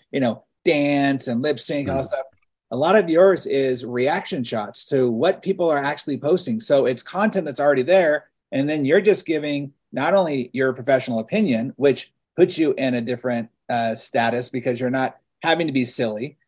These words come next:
Speaker 1: but you're
Speaker 2: Yep.
Speaker 1: also educating. You're giving really
Speaker 2: Yep.
Speaker 1: great information. How did that, like, shift happen from the lip sync stuff to that?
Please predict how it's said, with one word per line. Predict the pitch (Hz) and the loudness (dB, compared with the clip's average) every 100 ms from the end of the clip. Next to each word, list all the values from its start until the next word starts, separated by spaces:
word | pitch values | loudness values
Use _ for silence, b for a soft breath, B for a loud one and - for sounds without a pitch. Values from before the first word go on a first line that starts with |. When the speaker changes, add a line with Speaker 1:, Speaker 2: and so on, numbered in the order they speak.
| _ | _
Speaker 1:
but | 147 147 | 2 4
you're | 160 | 6
Speaker 2:
Yep. | |
Speaker 1:
also | 196 214 359 117 - | 4 2 -4 -10 2
educating. | 190 220 240 156 101 95 | 2 4 0 0 -4 -4
You're | 120 135 | -2 0
giving | 123 160 185 123 | 0 0 0 2
really | 120 127 | 2 2
Speaker 2:
Yep. | 139 - | -2 -6
Speaker 1:
great | 127 | -6
information. | 117 120 160 202 - 107 - _ _ _ | -6 -6 -2 -2 -2 -6 -8 _ _ _
How | - 190 | -2 6
did | 240 175 131 | 6 6 -2
that, | 135 139 160 - _ | 0 0 -2 -4 _
like, | 143 131 117 _ _ _ | 0 0 0 _ _ _
shift | - - - 170 156 - | -12 -8 -2 0 0 -2
happen | 156 131 - 127 127 | -4 -4 -2 -4 -2
from | 151 139 123 120 117 _ _ | 0 2 2 0 -2 _ _
the | 131 | -4
lip | 127 160 | 2 2
sync | 160 123 | 2 -4
stuff | - 117 113 | -4 -4 -4
to | 123 | -2
that? | 117 87 | -4 -4